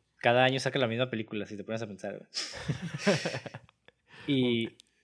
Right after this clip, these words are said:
Speaker 1: cuando vi Riders of Justice con Mads Mikkelsen, dije, "Tengo que ver esa movie", porque Mads Mikkelsen hacen cosas, hace cosas bien chingonas y raras y diferentes. Bueno, a veces como que es parte del montón, eh, un personaje.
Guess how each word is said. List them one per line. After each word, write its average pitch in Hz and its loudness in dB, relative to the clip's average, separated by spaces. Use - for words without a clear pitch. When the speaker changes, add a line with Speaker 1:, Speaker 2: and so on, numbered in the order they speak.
Speaker 1:
cuando 123 4
vi 120 6
Riders 131 6
of 110 -2
Justice 123 0
con 113 0
Mads 113 -2
Mikkelsen, 147 -2
dije, 113 -4
"Tengo 107 -4
que 120 -2
ver 117 2
esa 117 -2
movie", 139 -2
porque 110 -4
Mads 107 -2
Mikkelsen 113 -4
hacen 110 -6
cosas, 120 -4
hace 110 -10
cosas 113 -10
bien 113 -4
chingonas 120 -2
y 101 -4
raras 117 0
y 110 -6
diferentes. 110 -6
Bueno, 165 2
a 139 6
veces 175 2
como 123 0
que 95 -6
es 107 -6
parte 127 2
del 131 2
montón, 117 -2
eh, 101 -4
un 104 -12
personaje. 117 -4